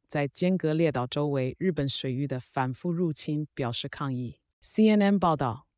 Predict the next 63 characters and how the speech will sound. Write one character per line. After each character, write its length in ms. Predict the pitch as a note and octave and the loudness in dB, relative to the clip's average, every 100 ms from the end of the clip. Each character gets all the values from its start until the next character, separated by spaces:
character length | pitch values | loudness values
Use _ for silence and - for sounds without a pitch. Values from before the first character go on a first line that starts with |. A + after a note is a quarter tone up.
| _ _ | _ _
特 140 | - | 0
斯 160 | F#3+ F3+ | 0 2
拉 160 | F3+ F3+ | 2 2
汽 240 | - F3+ | 0 -2
车 180 | - F3 | 0 0
首 240 | - C#3 | 0 -2
次 220 | - - | -2 -4
被 160 | D3+ D3+ | 0 0
列 220 | D3+ E3 | 4 2
入 180 | D3 D3+ | 2 -2
中 240 | - F3 | -2 -2
国 140 | E3+ D#3 | 0 -2
地 180 | F3+ D#3+ | -2 -2
方 240 | D#3 D#3 | -2 -2
政 180 | F3 D#3 | -2 -2
府 200 | - B2+ | -4 -8
的 100 | B2 | -8
采 240 | - B2 | -6 -8
购 160 | A2+ C#3 | -4 -2
目 160 | D3 | -2
录， 240 | C#3+ C3+ - _ _ _ _ _ | -2 -4 -8 _ _ _ _ _
表 160 | D3 | 0
明 160 | C#3 C#3+ | 0 0
中 280 | - F#3+ F#3 | 0 0 2
国 260 | D3 C#3+ - | 0 0 -2
与 100 | C3+ | -6
埃 220 | - D#3 F3 | -2 0 2
隆· 140 | E3 | 2
马 160 | D#3 B2+ | 0 0
斯 160 | - | -4
克 240 | - - D#3 | -6 -4 -2
的 80 | C#3 | -4
公 200 | - D#3 | -4 -4
司 240 | - D#3 | -4 -6
关 280 | D#3 D#3 D#3 | -6 -4 -4
系 160 | - D3 | -2 -2
密 160 | D3 | -2
切。 320 | - - A#2 - _ _ _ _ _ _ _ _ _ _ | -2 -6 -8 -12 _ _ _ _ _ _ _ _ _ _
江 220 | - A3+ A3+ | 2 4 4
苏 140 | C4 | 2
省 200 | - D3+ | 0 0
政 180 | - F#3 | 2 0
府 160 | - C3+ | 0 -4
的 100 | C3+ | -4
采 240 | - C3+ | -2 -4
购 140 | C3+ D3+ | 0 0
目 160 | D#3 | 0
录 160 | D#3 C#3+ | 0 -2
中， 300 | C#3+ C#3+ D#3+ _ | -2 -4 -8 _
特 160 | - | -4
斯 160 | E3 E3 | -4 0
拉 180 | D#3+ D#3 | 2 2
是 280 | - - C#3+ | 0 -4 -4
唯 320 | C3+ D3+ F3+ | -2 2 2
一 240 | F#3 G#3 | 2 2
的 180 | F3 C#3 | 2 0
外 300 | C3+ E3 D#3 | 2 2 2
资 180 | - D#3 | -2 -2
电 220 | D#3+ D3 | 0 0
动 120 | C#3+ | -2
车 160 | - D3 | -4 -6
品 160 | C3 | -6
牌， 360 | A#2+ G2+ F#2 | -8 -8 -10